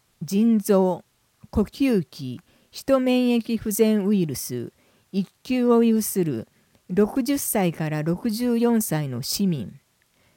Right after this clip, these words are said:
接種方法、健康づくり課発行のハガキ、または助成券を持参し接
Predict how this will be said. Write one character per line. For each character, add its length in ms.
接 340
種 120
方 320
法、 400
健 240
康 400
づ 160
く 140
り 120
課 120
発 340
行 220
の 100
ハ 200
ガ 160
キ、 400
ま 160
た 140
は 120
助 220
成 280
券 260
を 80
持 140
参 280
し 180
接 200